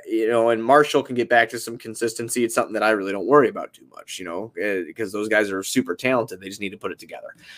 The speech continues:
So, um, after that, after the, uh, you know, that was the top of the eighth. I already went over the bottom of the eighth, what happened there. Our closer, Liam Hendriks, comes in.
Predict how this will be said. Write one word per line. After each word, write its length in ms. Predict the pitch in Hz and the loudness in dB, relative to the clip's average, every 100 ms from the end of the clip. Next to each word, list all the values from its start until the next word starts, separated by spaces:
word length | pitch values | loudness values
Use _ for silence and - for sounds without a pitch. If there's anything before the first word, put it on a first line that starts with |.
| - - | -20 -4
So, 360 | - 117 110 | 6 10 10
um, 380 | 110 110 107 101 - | 12 10 8 -2 4
after 260 | 165 185 190 | 6 6 8
that, 280 | 175 165 151 | 8 10 8
after 200 | 156 151 | 4 2
the, 200 | 151 147 | 6 10
uh, 120 | 139 | 10
you 140 | 120 135 | 8 4
know, 280 | 127 117 - | 2 0 -4
that 120 | 131 123 | 0 0
was 140 | 117 | 0
the 80 | 127 | 2
top 140 | 123 | 2
of 20 | |
the 80 | 127 | 2
eighth. 120 | 120 | 2
I 40 | 120 | 2
already 140 | 113 | 2
went 160 | 113 110 | 2 2
over 120 | 110 | 0
the 60 | 104 | 2
bottom 260 | 107 104 | 2 2
of 60 | 104 | 0
the 100 | 104 | -2
eighth, 140 | 104 | -2
what 140 | 104 104 | -4 -2
happened 300 | 107 101 110 | -2 0 4
there. 340 | 151 131 127 _ _ _ _ _ _ _ _ - | 6 6 4 _ _ _ _ _ _ _ _ 4
Our 220 | 123 123 | 4 4
closer, 540 | - 170 175 139 82 - _ _ _ _ _ _ | 6 8 10 8 -2 -14 _ _ _ _ _ _
Liam 300 | 80 143 147 | 2 6 6
Hendriks, 440 | 139 131 113 - - | 4 0 0 -6 -10
comes 340 | 101 98 | -6 -6
in. 60 | 98 | -10